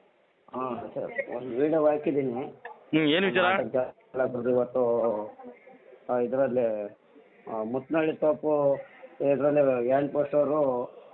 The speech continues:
Speaker 1: ಮುತ್ನಳ್ಳಿ ತೋಪ್ನವರೆಲ್ಲ ಆಟೋ ಚಾಲಕರು ಒಂದು ಕನ್ನಡ ರಾಜ್ಯೋತ್ಸವ ಆಚರಿಸಿದ್ರು ಎಪ್ಪತ್ತನೇ ವರ್ಷದ.
Speaker 2: ಹೌದಾ?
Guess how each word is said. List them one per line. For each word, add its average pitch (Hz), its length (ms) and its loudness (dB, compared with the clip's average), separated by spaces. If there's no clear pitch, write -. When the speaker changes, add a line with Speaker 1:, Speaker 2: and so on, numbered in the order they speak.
Speaker 1:
ಮುತ್ನಳ್ಳಿ 147 460 -2
ತೋಪ್ನವರೆಲ್ಲ 139 540 0
ಆಟೋ 131 340 2
ಚಾಲಕರು 135 500 -2
ಒಂದು 127 260 -2
ಕನ್ನಡ 135 300 -2
ರಾಜ್ಯೋತ್ಸವ 135 580 2
ಆಚರಿಸಿದ್ರು 123 600 0
ಎಪ್ಪತ್ತನೇ 123 500 -4
ವರ್ಷದ. 110 480 -6
Speaker 2:
ಹೌದಾ? 127 400 4